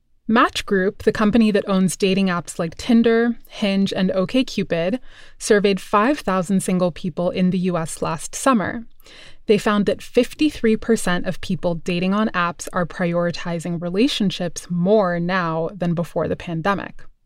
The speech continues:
And sixty-nine percent of people said they were being more honest with potential partners.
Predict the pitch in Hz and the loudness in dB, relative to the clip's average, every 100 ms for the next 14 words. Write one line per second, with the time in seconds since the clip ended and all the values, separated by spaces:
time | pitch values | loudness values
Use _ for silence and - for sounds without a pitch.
0 | _ _ _ 247 226 202 185 - 202 - | _ _ _ 2 4 2 0 -2 -2 0
1 | 185 175 185 233 - 202 175 165 170 - | 0 2 2 2 0 -4 -2 -4 -4 -4
2 | 180 175 165 180 160 170 170 160 170 165 | -2 -2 -2 -2 0 0 0 0 0 2
3 | 165 170 170 - - 240 208 196 190 - | 2 2 0 -2 2 2 4 0 -4 -4
4 | - - 170 - - 262 - - - - | -6 -4 -6 -6 0 0 0 -4 -8 -12